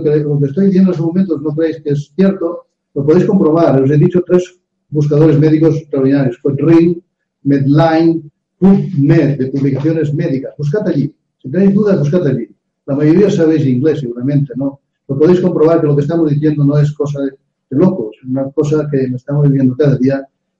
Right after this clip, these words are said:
que estamos hartos de que aún haya unas minorías que solo lo conozcan.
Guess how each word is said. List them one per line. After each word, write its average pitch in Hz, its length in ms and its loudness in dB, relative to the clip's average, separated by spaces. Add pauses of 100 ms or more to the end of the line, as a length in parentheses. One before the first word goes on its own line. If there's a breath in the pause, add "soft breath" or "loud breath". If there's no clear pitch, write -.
que - 60 -10
estamos 147 340 4 (100)
hartos 147 540 0 (300)
de 131 140 -2
que 135 60 0
aún 139 200 6
haya 139 420 2
unas 139 240 2
minorías 135 460 2
que 127 80 -6
solo 143 240 2
lo 127 120 0
conozcan. 139 420 -6